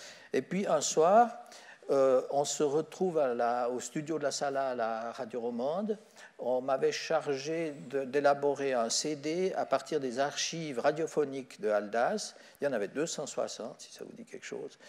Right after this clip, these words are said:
Et do-, et donc, j'ai, j'ai, j'ai parcouru, j'ai, et puis j'ai, j'ai construit ce, ce, ce C D avec la voix de Haldas, qui était encore vivant. Et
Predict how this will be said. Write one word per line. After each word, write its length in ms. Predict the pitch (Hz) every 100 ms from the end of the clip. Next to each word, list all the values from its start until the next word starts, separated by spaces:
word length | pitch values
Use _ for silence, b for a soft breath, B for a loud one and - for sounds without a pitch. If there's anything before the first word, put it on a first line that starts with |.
| B B B
Et 80 | 113
do-, 200 | 135 -
et 80 | 139
donc, 220 | 143 156
j'ai, 260 | - 127
j'ai, 180 | 104 113 95
j'ai 160 | 104
parcouru, 560 | 101 107 - 104 104 139
j'ai, 340 | 113 98 101
et 60 | 117
puis 180 | - 127
j'ai, 220 | 98 113
j'ai 180 | - 113
construit 680 | 127 131 - - - 160 160
ce, 340 | - 107 104
ce, 840 | 101 - 120 110 101 101 98 95 -
ce 160 | -
C 220 | 135 123 104
D 260 | 113 135 - B B
avec 220 | B 120 131
la 100 | 107
voix 200 | 123 135
de 80 |
Haldas, 520 | 117 104 104 127 156 -
qui 120 | 143
était 180 | 127 156
encore 240 | 143 127
vivant. 380 | 110 127 110 - - B B
Et 160 | 151